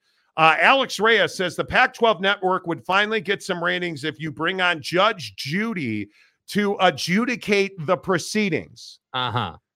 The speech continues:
Speaker 1: Judge Scheinlin. Dude, I used to love Judge Judy.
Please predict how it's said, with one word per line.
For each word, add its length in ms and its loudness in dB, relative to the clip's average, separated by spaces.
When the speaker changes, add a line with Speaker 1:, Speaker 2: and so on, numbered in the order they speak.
Speaker 1:
Judge 540 4
Scheinlin. 800 0
Dude, 180 2
I 120 8
used 260 -4
to 100 -4
love 400 -4
Judge 360 -10
Judy. 340 -12